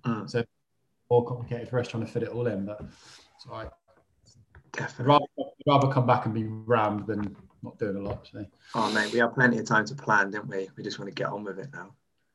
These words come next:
Speaker 2: Yeah.
Speaker 1: I'm just gonna sort the view out, mate. What I'll probably do is, um,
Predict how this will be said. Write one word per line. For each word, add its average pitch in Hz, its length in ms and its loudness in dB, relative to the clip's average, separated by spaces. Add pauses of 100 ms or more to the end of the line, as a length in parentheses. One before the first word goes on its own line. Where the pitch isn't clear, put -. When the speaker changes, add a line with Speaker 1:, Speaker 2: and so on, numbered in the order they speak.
(160)
Speaker 2:
Yeah. 107 220 -8 (120)
Speaker 1:
I'm 120 80 -4
just 139 120 4
gonna 160 140 6
sort 160 300 6
the 156 60 6
view 143 240 10
out, 110 120 6
mate. 117 200 6
What 127 100 8
I'll - 80 6
probably 127 320 4
do 123 240 6
is, 104 280 -4 (1000)
um, 110 400 2